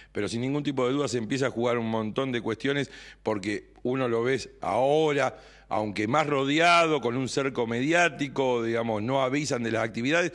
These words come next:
pero ahora lo ve, eh, todos los días con una actividad distinta al intendente.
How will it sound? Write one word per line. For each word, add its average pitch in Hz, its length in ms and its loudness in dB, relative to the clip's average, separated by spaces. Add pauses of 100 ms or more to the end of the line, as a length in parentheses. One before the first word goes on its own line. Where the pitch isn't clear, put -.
(260)
pero 101 200 0
ahora 139 240 2
lo 120 160 0
ve, 127 580 0 (280)
eh, 92 720 -4 (180)
todos 151 240 2
los 120 120 0
días 151 220 0
con 113 160 -2
una 127 120 -2
actividad 120 280 -2
distinta 123 300 -4
al 123 80 0
intendente. 185 560 -2